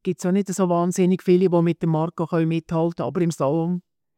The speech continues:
hast du zwölf, dreizehn oder was Rennen können gewinnen, oder? Und eben, ich höre das immer mehr, dass die Leute sagen,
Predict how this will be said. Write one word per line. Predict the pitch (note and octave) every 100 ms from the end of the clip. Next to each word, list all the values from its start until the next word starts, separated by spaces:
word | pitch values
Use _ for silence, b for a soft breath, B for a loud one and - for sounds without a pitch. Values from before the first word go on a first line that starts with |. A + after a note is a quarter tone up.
| _ _ _ _ _
hast | - D3 D3+ - -
du | - _ _ _ _ _ -
zwölf, | D#3 C#3 D3+ D3 -
dreizehn | - C#3+ - - D#3 D3
oder | C#3 D3 D3
was | F#3+ A3
Rennen | D3+ A#2+
können | A#2+ D#2
gewinnen, | - - - -
oder? | - - - _ _ -
Und | B2 - _ _ _ _
eben, | C#3+ C#3 C#3 - _
ich | -
höre | C3 C3+
das | B2+ C#3
immer | C#3+ C#3+
mehr, | C3 D3+
dass | C#3+ C3 - -
die | C3
Leute | C3
sagen, | - G#2+ -